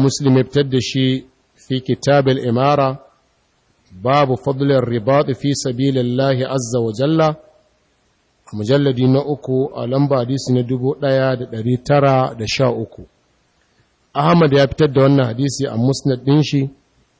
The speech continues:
mujalladi na biyar shafi na ɗari huɗu da arba'in, wa Tabarani fil Kabir, al-Imam Tabarani ya fitar da wannan hadisi a Mu'jamul Kabir a mujalladi na shida,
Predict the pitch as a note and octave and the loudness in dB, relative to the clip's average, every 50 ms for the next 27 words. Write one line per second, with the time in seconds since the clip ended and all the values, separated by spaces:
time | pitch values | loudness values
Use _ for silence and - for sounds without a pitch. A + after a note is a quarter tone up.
0 | _ _ _ _ _ _ _ - G#2 A2 A#2 D3 D3+ C#3+ C3+ A#2 B2 B2+ C3 C#3 | _ _ _ _ _ _ _ -12 -6 -4 -2 0 0 0 0 2 2 4 4 4
1 | C#3+ C#3 A#2 B2+ C3 B2 A#2+ - - C#3 C#3 - - B2+ B2 C#3+ - C#3+ C3 A#2+ | 4 2 2 0 0 0 -2 0 0 0 0 2 2 2 2 2 0 -2 -2 0
2 | B2+ B2+ G2+ B2+ D#3+ D3 C#3 C#3 C3+ B2 A#2+ A2+ G#2 A#2+ B2 C3 C#3+ D3+ D3+ D3+ | 0 0 0 0 0 0 -2 -2 -4 -6 -6 -8 -8 -8 -2 0 2 2 2 0
3 | D3+ - _ _ _ _ _ _ _ _ _ _ _ _ _ _ _ _ _ _ | -2 -6 _ _ _ _ _ _ _ _ _ _ _ _ _ _ _ _ _ _
4 | - A#2+ A#2 A#2 - - C3+ B2 C3 C3 C3+ D3 D#3 D#3 E3 E3+ E3 D#3+ D3+ B2+ | -12 -10 -10 -8 -4 -2 0 2 2 4 4 6 6 6 6 6 6 4 4 4
5 | - C#3+ C#3+ C#3 - - C3 A#2 B2 C3+ C#3 C#3 B2+ C3 C#3 - - A#2+ B2 B2 | 4 2 2 2 0 -2 0 2 4 4 6 6 4 2 0 -2 -6 -6 -4 -2
6 | B2 C3 D3 D3+ D3 C#3+ C#3 - C3+ B2+ A#2 B2 B2 C3+ C#3 C#3 C#3 C#3 C3+ C3 | 0 2 2 4 4 2 2 0 0 0 2 2 2 4 4 6 6 6 4 2
7 | B2+ C3 _ _ _ _ _ _ _ _ _ _ _ _ _ _ - - C3+ C#3 | 0 -4 _ _ _ _ _ _ _ _ _ _ _ _ _ _ -6 0 2 2
8 | C#3 C3+ - - D#3 D3+ C3+ C3 C3+ C3+ C#3+ C#3+ C#3+ C3 A#2+ A#2 A#2+ C#3 D3 C3+ | 4 2 2 2 2 2 4 4 4 6 6 6 4 4 2 2 2 2 2 2
9 | - - C#3 B2+ A#2 B2 C#3 - D#3 D3 B2 A2+ C#3 C#3+ C#3+ C3+ B2+ - - B2+ | 0 0 0 0 2 0 0 0 -2 -4 -2 2 2 4 4 4 2 0 -4 -4
10 | A2+ A#2+ C#3 C#3 C#3 C#3 C3+ C3+ D3+ D3+ - _ _ _ _ _ _ _ _ _ | 0 2 2 2 2 2 0 -2 -6 -10 -16 _ _ _ _ _ _ _ _ _
11 | _ _ _ _ _ _ _ - - A2+ A2+ A2 A2+ C#3 C#3+ C#3 C3 A#2+ A#2 B2 | _ _ _ _ _ _ _ -12 -8 -6 -4 0 0 2 2 2 2 2 2 2
12 | B2+ C3 B2 - C#3+ C3 C3 B2+ B2+ B2+ B2+ | 2 2 0 0 0 2 2 2 0 -2 -4